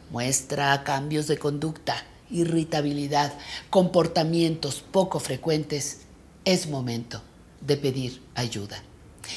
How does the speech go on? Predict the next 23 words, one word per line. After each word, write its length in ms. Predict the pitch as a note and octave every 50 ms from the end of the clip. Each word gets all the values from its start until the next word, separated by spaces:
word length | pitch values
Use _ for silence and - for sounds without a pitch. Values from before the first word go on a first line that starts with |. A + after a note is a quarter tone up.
| - - -
Las 260 | - G3 G#3 G#3+ -
enfermedades 760 | A3 F#3 E3 - D#3+ C#3 C3+ C3+ B2+ C3+ B2+ B2+ A#2+ A#2+ A#2+ -
mentales 640 | B2 A#2+ A#2 A#2 - C3+ B2 A#2+ A#2+ B2 - - - - - - - - -
no 160 | B3+ A3 F3+
son 240 | E3+ - D#3 C#3 C3+
una 180 | C3+ B2+ B2+ B2
vergüenza, 680 | A#2 A#2+ A#2 A#2 A#2+ A#2+ A#2 A#2 A2+ - - A2+ A2+ - - - - - - - -
no 320 | - G#3 G#3 G#3+ A3 A3 A3+
las 320 | A3+ G#3+ G#3 F3+ - -
elegimos, 840 | E3 D#3+ D#3 D3 C#3 - - G3+ G#3 G#3 G3 E3+ C#3+ C3+ - - - - - - - -
así 300 | - F#3 F3+ G3+ A3 G#3+
que 180 | - - F#3
fuera 480 | F3+ - G#3 G#3+ A3+ B3 C4 B3+ A#3+ -
culpas 560 | - B3+ B3+ B3 - - D3 C#3+ - - - - - - - -
y 80 | - A3
busquemos 600 | G3 G#3 G#3 - - F3+ E3 D#3+ D#3+ D#3 - - - - -
ayuda 480 | - D#3+ E3+ D#3+ F3+ E3+ D#3+ D3 C3+ -
profesional. 720 | - C3 A#2+ - A#2+ A2+ - B2+ A#2+ A#2 A#2 A2+ A#2 A#2+ - - - - -
No 200 | - G#3+ G#3+ A3
lo 120 | A3+ A3
olvide, 640 | G3+ F#3 E3 D#3 D3+ C#3+ C3+ C#3 - - - - - -
el 140 | F#3 F#3
psicogeriatra 1040 | F3+ - C#4+ C#4+ C#4+ - E3+ D3+ - - C3+ C3 B2+ A#2 A2 G#2+ - - - - -